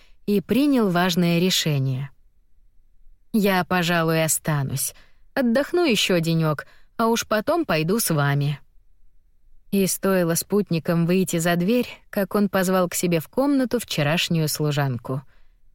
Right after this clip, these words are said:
А что? Ему вчера мало было.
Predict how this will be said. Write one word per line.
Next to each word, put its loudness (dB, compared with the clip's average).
А 0
что? 0
Ему 2
вчера 0
мало 2
было. 0